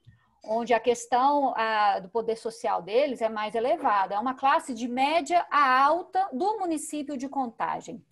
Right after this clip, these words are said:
Então, eles conseguiram perceber o seguinte, que ele ali, daquele local, ou o que fosse da periferia de Contagem, é, eles tinham mais ou menos o mesmo padrão.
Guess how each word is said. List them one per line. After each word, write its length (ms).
Então, 240
eles 120
conseguiram 360
perceber 400
o 60
seguinte, 380
que 140
ele 280
ali, 300
daquele 400
local, 760
ou 500
o 80
que 140
fosse 280
da 120
periferia 640
de 120
Contagem, 920
é, 380
eles 180
tinham 180
mais 140
ou 60
menos 140
o 60
mesmo 200
padrão. 380